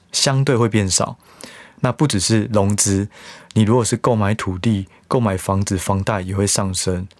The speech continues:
所以就会影响到经济活动，企业也不愿意借钱，所以经济活动放缓，经济成长也就会减慢，那股市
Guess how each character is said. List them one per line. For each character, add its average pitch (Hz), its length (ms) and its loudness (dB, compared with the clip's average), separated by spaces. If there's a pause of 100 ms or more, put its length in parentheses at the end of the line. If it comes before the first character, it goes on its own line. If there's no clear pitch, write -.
(160)
所 - 200 0
以 113 240 2
就 131 100 0
会 131 200 2
影 117 180 0
响 104 180 -2
到 101 200 0
经 104 200 -2
济 104 140 0
活 90 180 -2
动， 95 280 -2 (140)
企 - 220 2
业 139 80 6
也 110 140 4
不 95 160 -6
愿 104 180 4
意 107 140 2
借 104 180 2
钱， - 240 0
所 - 140 2
以 113 100 2 (720)
经 156 240 6
济 147 240 4
活 104 280 4
动 107 260 0
放 110 300 0
缓， 90 280 -4 (280)
经 127 180 4
济 120 160 2
成 98 240 0
长 92 240 -2 (140)
也 98 100 -4
就 98 160 -2
会 98 140 0
减 87 200 -4
慢， 92 300 -6 (200)
那 101 260 -2 (180)
股 95 220 0
市 104 400 2